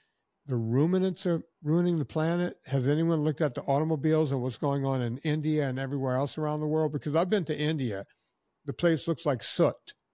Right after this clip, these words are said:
right? It's just, there's burning, spewing crap all the time, right? But no one thinks about that.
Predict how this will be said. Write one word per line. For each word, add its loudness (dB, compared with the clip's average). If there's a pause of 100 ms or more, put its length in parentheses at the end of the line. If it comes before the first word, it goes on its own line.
(560)
right? 2 (300)
It's 0
just, 0 (280)
there's 0
burning, 0
spewing 0
crap -2
all 2
the -4
time, -6 (600)
right? -2 (340)
But -2
no 4
one 4
thinks 2
about 0
that. -10